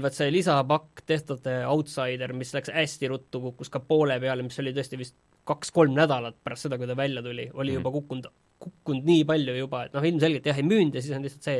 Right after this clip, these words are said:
Speaker 1: et, äh, võimalikult ruttu laseme alla, et vähemalt, äh, vähemalt mingi osa inimesi kohe alguses selle ostaks.
Speaker 2: Kuidagi, aga, aga miks sa arvad, mis see on muutunud, et, et kas see on see, et, ähm,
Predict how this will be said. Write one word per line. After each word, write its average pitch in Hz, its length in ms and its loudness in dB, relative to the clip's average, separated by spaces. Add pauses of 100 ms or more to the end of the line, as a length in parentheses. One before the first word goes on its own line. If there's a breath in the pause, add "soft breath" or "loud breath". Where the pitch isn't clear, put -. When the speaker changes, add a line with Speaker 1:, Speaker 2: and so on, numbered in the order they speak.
Speaker 1:
et, - 120 -14
äh, 123 140 -6 (840)
võimalikult 127 480 -4
ruttu 151 280 -4
laseme 139 280 0
alla, 139 280 0
et 120 120 -10
vähemalt, 127 480 -4
äh, 127 220 -4 (460 soft breath)
vähemalt 139 580 2 (680)
mingi 180 320 6
osa 143 220 0
inimesi 139 360 0
kohe 139 160 -4
alguses 131 500 0 (100)
selle 131 320 -2
ostaks. - 560 -4
Speaker 2:
Kuidagi, 180 460 4
aga, 151 240 2
aga 147 100 0
miks 202 160 2
sa 214 80 4
arvad, 139 160 4
mis 117 140 -4
see 147 100 0
on 131 80 -2
muutunud, 85 440 -4
et, 82 180 -4 (100)
et 80 240 -16
kas - 160 -4
see 107 140 -2
on 101 40 -2
see, 113 200 2 (120)
et, - 300 -8
ähm, 85 720 0